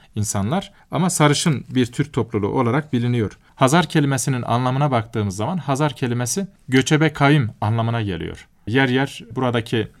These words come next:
gezgin kelimesiyle eş anlamlı diyebiliriz. Bugün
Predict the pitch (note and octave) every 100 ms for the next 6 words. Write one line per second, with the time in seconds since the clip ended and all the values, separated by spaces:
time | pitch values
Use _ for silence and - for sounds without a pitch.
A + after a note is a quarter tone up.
0 | _ - A2+ B2 B2 A2+ C#3+ A#2+ - _
1 | _ - A#2+ A2 A2 - A#2 - B2+ -
2 | A#2 G#2+ A#2 C#3 A2+ G2+ G#2 E2+ - G#2
3 | G2+ F#2+